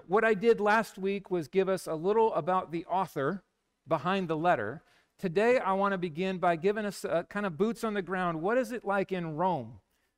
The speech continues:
You know, what's, wh-, who are the recipients of this letter? And, uh, then we'll go from there. So some details about the Romans, writing to Rome. The first thing that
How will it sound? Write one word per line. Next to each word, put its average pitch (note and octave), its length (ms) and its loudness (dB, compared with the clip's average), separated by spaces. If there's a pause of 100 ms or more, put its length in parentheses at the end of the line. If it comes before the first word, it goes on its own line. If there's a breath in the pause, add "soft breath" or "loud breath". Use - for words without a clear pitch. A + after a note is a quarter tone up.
(160)
You D#3 60 -4
know, F#3 60 0
what's, G3 320 -2 (280)
wh-, E3 360 -10
who A#3+ 120 2
are B3+ 80 4
the A3 120 2
recipients F#3 680 -4
of C#3 140 -2
this C#3+ 200 -4
letter? B2 420 -6 (120)
And, C#3 340 -6
uh, C3 260 0 (260 soft breath)
then F3+ 180 -2
we'll E3+ 120 0
go F3 200 2
from D3+ 240 -4
there. G#2+ 220 -4
So F3 160 -4
some G3 220 -4
details G3 680 -2 (420)
about D#3+ 400 0
the D3+ 80 0
Romans, C#3+ 680 -2 (120)
writing F#3+ 500 0
to - 140 -8
Rome. C3 480 -6 (960)
The D#3+ 60 -6
first A#3+ 280 -4
thing G#3 260 0
that E3 220 0